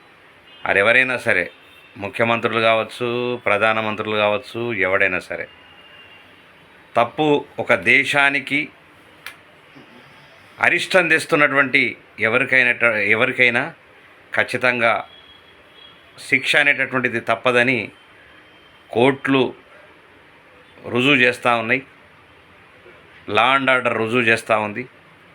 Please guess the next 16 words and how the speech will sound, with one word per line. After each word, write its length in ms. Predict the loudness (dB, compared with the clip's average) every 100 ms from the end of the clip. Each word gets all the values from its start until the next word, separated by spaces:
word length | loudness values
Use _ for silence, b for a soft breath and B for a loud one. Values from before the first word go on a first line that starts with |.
| -20 -20 -20 -20 -20 -20 -20 -20 -20 -20 -10 -4
ఖచ్చితంగా 440 | -4 -2 -2 0
ఇట్లనే 340 | 0 2 0 2
జరిగితే 640 | 2 0 0 2 2 -2 -14 -20 -20 -20 -20 -20 -20 -20 -20 -20 -6
ఖచ్చితంగా 760 | -4 -4 -2 0 2 2 0 -4 0
రాజకీయ 600 | 2 2 0 0 0 2
నాయకుల 400 | 2 2 2 0
లోపల 380 | 0 0 -2
భయం 460 | -2 -2 0 2 2
మాత్రం 560 | 0 0 -2 -4 -8 -14 -20 B B B -20 -20 -20 -20 -20 -20 -10 -8
ఖచ్చితంగా 420 | -8 -4 -2 0
ఉంటది. 380 | -2 -2 -4 -6 -18 -20 -20 -20 -20 -20 -20 _ -4
ఆ 160 | -2 -2
భయం 380 | -2 0 0 0
వల్ల 360 | 0 0 -2 -6 -20 -20 -20 -20 -20 -20 -20 -20 -20 -4
కనీసం 460 | 0 0 2 -2 2
దేశం 500 | 2 2 0 -4